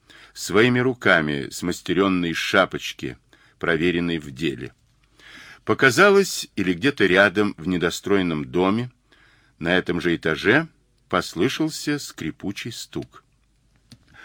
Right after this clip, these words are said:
Словно нечаянно задели подошвой камешек или кусочек бетона, и он свалился в пролет. Решил, что показалось, но прислушивался сторожко. Если не считать Ольховского,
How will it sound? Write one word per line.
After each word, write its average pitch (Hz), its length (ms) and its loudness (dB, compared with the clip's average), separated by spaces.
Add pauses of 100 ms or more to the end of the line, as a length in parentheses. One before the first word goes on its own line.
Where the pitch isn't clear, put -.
(140)
Словно 123 720 4
нечаянно 113 800 2
задели 98 540 2
подошвой 92 600 -2
камешек - 680 -2 (300)
или 98 160 2
кусочек - 640 -4
бетона, 69 680 -6 (260)
и 95 80 0
он 98 140 2
свалился 95 500 0
в - 100 -10
пролет. 78 520 -6 (800)
Решил, 123 380 4
что - 240 -4
показалось, 98 880 -4 (100)
но 117 220 4
прислушивался 127 920 -4
сторожко. - 720 -10 (680)
Если 107 300 0
не 104 140 2
считать 95 500 2
Ольховского, 78 840 -4